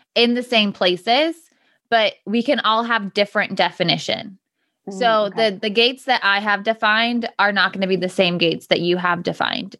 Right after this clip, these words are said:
Speaker 1: Exactly, right? We can still have some of the same gates. And to know if you have a defined gate, it would, if you're looking at a Jovian chart, because those are the ones that I use,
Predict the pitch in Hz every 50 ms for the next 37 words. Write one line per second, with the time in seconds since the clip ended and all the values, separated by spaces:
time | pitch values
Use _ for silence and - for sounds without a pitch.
0 | _ - 214 202 180 214 175 - - - - - - 196 190 190 180 180 214 220
1 | 220 233 214 208 - 214 196 196 196 190 185 - 196 185 185 170 170 - - 180
2 | 165 170 165 165 156 - 240 - - - - 220 214 196 - _ - _ _ _
3 | _ _ _ _ _ - - 285 247 254 262 269 285 285 285 277 262 240 233 220
4 | 208 214 190 202 196 - - - 190 185 180 185 185 185 180 - - 185 180 -
5 | 170 151 160 185 254 320 - _ _ _ - 220 220 226 214 196 190 - _ _
6 | _ _ _ - - 240 226 - 226 233 233 247 254 254 302 277 254 226 202 202
7 | 190 - 202 190 185 180 180 170 156 165 - - 160 147 170 175 - - - 190
8 | 185 - 196 185 185 190 185 185 180 175 170 160 165 165 170 - 170 165 160 160
9 | 156 147 - - 190 190 -